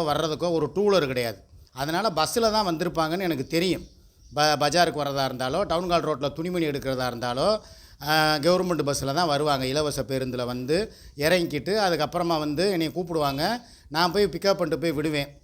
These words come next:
இல்லைன்னா நீயே போயிருப்பான்னு என்னை கூப்பிட மாட்டாங்க. அதிகபட்சம் அவங்களா வந்தாங்கன்னா, அவங்களா துணிமணி எடுத்துகிட்டு போயிடுவாங்க. நான் நேத்து வந்து யதார்த்தமா அவங்களுக்கு சாயங்காலம் ஃபோன் பண்ணேன். என் பேரனுக்கு வேற உடம்பு சரியில்லாம இருந்துச்சுல, வாந்தி எடுத்துக்கிட்டு இருக்கேன் அப்படின்னு சொல்லி சொன்னதுனால, "என்னப்பா, எப்படி இருக்கேன் பேரன்?"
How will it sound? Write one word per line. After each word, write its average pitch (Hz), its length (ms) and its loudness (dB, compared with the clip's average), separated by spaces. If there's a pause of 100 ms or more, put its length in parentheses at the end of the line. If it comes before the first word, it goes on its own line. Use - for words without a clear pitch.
(140)
இல்லைன்னா 202 380 2
நீயே 196 260 0
போயிருப்பான்னு 180 420 -2
என்னை 185 220 -4
கூப்பிட 226 320 -2
மாட்டாங்க. 185 440 2 (320)
அதிகபட்சம் 160 720 -2 (300)
அவங்களா 160 400 6
வந்தாங்கன்னா, 190 440 2
அவங்களா 180 280 0
துணிமணி 190 300 -4
எடுத்துகிட்டு 170 340 -6
போயிடுவாங்க. 175 400 4 (520)
நான் 143 200 -4
நேத்து 226 420 2
வந்து 226 220 0
யதார்த்தமா 196 520 2
அவங்களுக்கு 165 320 -2
சாயங்காலம் 156 480 -2
ஃபோன் 190 220 0
பண்ணேன். 127 200 -2 (440)
என் 151 180 -2
பேரனுக்கு 196 340 2
வேற 170 200 0
உடம்பு 160 320 -2
சரியில்லாம 147 320 -2
இருந்துச்சுல, 135 360 -4
வாந்தி 151 280 -2
எடுத்துக்கிட்டு 131 280 -4
இருக்கேன் 123 260 -6
அப்படின்னு 120 260 -8
சொல்லி - 20 -8
சொன்னதுனால, 127 720 -4 (360)
"என்னப்பா, 175 420 2
எப்படி 180 300 0
இருக்கேன் 147 360 -2
பேரன்?" 139 500 -2